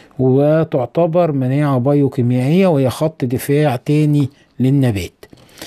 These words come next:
أي مما يلي يلزم لتنشيط المناعة البيوكيميائية في النبات ضد كائن ممرض معين. آه، اللي بينشط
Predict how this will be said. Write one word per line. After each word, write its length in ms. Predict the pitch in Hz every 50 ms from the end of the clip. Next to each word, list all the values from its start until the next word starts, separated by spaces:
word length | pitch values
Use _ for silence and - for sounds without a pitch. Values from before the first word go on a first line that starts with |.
| - - - -
أي 320 | 151 165 190 185 165 147 139
مما 500 | 135 143 143 143 139 139 135 139 151 170
يلي 240 | 185 190 202 196 180 - _ _ _ _ _ _ _ _ _ _ -
يلزم 640 | 131 147 160 185 196 170 160 151 160 185 185 185 170 160 - - _ _ _ _
لتنشيط 1120 | - 120 123 139 151 165 175 180 180 160 - - 131 127 127 120 - - 175 190 185 -
المناعة 580 | 160 143 135 131 131 135 151 165 175 170 156 147
البيوكيميائية 1300 | 135 123 120 123 156 175 170 151 127 117 - - 123 123 131 131 135 139 147 170 190 190 190 190 190 160 170 - - - - - _ -
في 100 | - 143
النبات 500 | 131 131 127 127 120 151 170 180 185 160
ضد 340 | 127 131 156 147 131 123
كائن 420 | 139 - - 170 180 175 147 143 151
ممرض 320 | 170 185 185 165 160 139
معين. 500 | 139 143 139 143 156 151 139 123 113 101 98 - _ _ _ _ _ _ _ _ _ _ - - - - - - - - - -
آه، 380 | 127 120 123 123 127 135 143
اللي 140 | 135 127 127
بينشط 600 | 123 131 139 156 180 190 - - - - 127 107